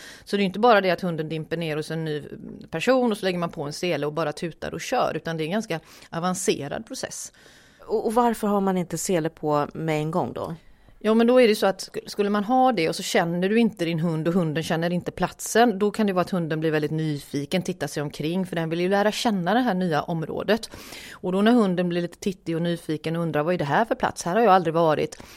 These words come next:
Speaker 1: Då kommer du behöva vara där och kanske korrigera och säga till din hund, och då vill vi undvika att det sker i selen, för selen ska ju vara en väldigt positiv upplevelse för hunden, och där ska hunden känna att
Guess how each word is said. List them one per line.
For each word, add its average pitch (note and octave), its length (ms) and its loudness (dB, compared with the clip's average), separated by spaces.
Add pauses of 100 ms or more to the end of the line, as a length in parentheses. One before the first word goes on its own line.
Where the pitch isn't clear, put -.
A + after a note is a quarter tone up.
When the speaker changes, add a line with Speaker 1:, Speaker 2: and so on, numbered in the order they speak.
(120)
Speaker 1:
Då F3 80 -6
kommer F#3+ 240 2
du F3 120 0
behöva E3 240 2
vara D#3 340 4
där D3+ 200 0
och D3 140 -2 (180)
kanske - 220 -12
korrigera D3+ 600 0
och D3+ 60 -2
säga D#3+ 200 0
till B3 300 0
din C4 140 4
hund, F3 300 0
och F#3+ 160 -4
då F#3+ 240 2 (260)
vill G3+ 140 -2
vi G#3 100 2
undvika F3+ 540 0
att F3 100 -6
det E3 140 -2
sker D#3 340 -2
i D3 40 -6
selen, F#3 540 0
för - 80 -8
selen E3+ 360 0
ska - 160 -4
ju G#3 40 -2
vara G3+ 100 0
en F3 60 -2
väldigt F3+ 180 -2
positiv - 680 -4
upplevelse - 520 -6
för - 120 -12
hunden, - 360 -8
och E3+ 80 -6
där F3+ 180 4
ska G3 160 -4
hunden E3+ 240 0
känna D#3+ 300 -2
att - 140 -4